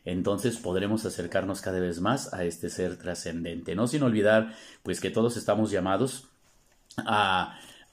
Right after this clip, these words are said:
acercarnos a Dios. ¿Será el hombre capaz de acercarse a Dios? ¿Tendremos la capacidad de poder acercarnos a Él? ¿O de poder comprender algo de su misterio?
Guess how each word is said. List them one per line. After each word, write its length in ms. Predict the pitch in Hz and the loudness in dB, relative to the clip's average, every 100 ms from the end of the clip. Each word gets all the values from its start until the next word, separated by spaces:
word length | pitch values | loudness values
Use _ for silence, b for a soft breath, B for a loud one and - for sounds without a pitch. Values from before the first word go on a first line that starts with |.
| _ _ _ _ - - | _ _ _ _ -6 -2
acercarnos 880 | 110 120 113 135 95 87 - - - | 2 2 4 2 2 -4 -8 -12 -8
a 120 | - | -4
Dios. 460 | 85 82 - - - _ _ b b b _ _ | -2 -4 -6 -14 -20 _ _ b b b _ _
¿Será 440 | - 120 113 160 | -2 2 4 6
el 180 | 147 110 | 4 6
hombre 480 | 117 123 107 90 - | 6 6 4 2 -2
capaz 920 | - 82 82 - 117 120 - - - B B B | -4 -4 -6 -4 -4 -2 -6 -8 -10 B B B
de 180 | 90 98 | 0 2
acercarse 960 | 90 - 92 87 98 104 107 - 90 - | 2 0 -2 0 2 2 2 -4 -4 -2
a 120 | 85 | -2
Dios? 500 | 90 165 220 - - b b b b _ _ _ _ _ _ | 2 2 0 -8 -16 b b b b _ _ _ _ _ _
¿Tendremos 540 | - 107 110 139 180 139 | -2 2 6 6 6 4
la 140 | 104 | 2
capacidad 640 | 101 - 85 - 90 98 110 | 2 -2 -4 -2 0 0 2
de 160 | 101 | -2
poder 380 | 92 90 92 104 | -2 -2 2 2
acercarnos 800 | 104 92 85 87 85 85 82 - | 0 -4 -4 -2 -2 -2 -6 -6
a 120 | 87 | 0
Él? 320 | 104 180 - - _ _ _ _ _ _ | 2 0 -4 -16 _ _ _ _ _ _
¿O 180 | 98 98 | 2 2
de 80 | 95 | 2
poder 340 | 98 104 120 | 2 2 4
comprender 460 | 120 110 90 92 95 | 2 0 0 0 0
algo 260 | 92 90 | 0 0
de 60 | 87 | -4
su 140 | 92 | -2
misterio? 540 | 92 92 131 143 175 | -4 0 2 4 2